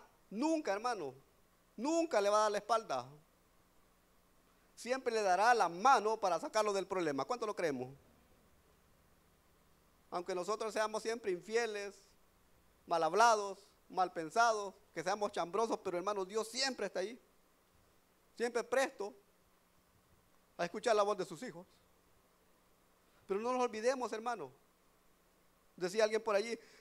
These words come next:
"Olvídate dónde estás hoy, de dónde estuviste ayer, dónde estuviste en la mañana, pero nunca te olvides de dónde Dios te sacó". De allí, hermano, no nos olvidemos.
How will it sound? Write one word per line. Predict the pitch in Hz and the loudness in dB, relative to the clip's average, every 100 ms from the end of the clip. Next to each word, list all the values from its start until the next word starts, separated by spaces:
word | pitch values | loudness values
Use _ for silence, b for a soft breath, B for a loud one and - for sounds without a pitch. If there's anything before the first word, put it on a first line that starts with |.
| B | B
"Olvídate | 190 185 190 247 247 247 | 0 0 -4 0 2 2
dónde | 233 233 | 0 -2
estás | 226 240 | -2 -2
hoy, | 208 247 160 | -2 -4 -8
de | 190 165 | -8 -4
dónde | 196 233 | -2 -2
estuviste | 214 208 226 - 214 | -4 -4 -10 -6 -4
ayer, | 185 202 254 | -4 -2 -4
dónde | 196 202 | -4 -10
estuviste | 202 214 214 | -10 -8 -6
en | |
la | 202 | -6
mañana, | 214 214 185 | -6 -6 -4
pero | 180 196 | -4 0
nunca | 320 262 220 | -2 -2 -4
te | |
olvides | 196 254 247 175 | -4 -4 -4 -2
de | |
dónde | 208 240 196 | -2 -2 -2
Dios | 220 | -4
te | 202 | -6
sacó". | 170 220 202 _ _ _ _ _ _ _ _ _ _ _ _ _ _ _ _ _ - | -10 -10 -10 _ _ _ _ _ _ _ _ _ _ _ _ _ _ _ _ _ -4
De | 180 | -2
allí, | 233 | 0
hermano, | 294 262 240 | 0 0 -2
no | 269 | -4
nos | 233 | -4
olvidemos. | 220 233 262 135 | -6 -8 -8 -14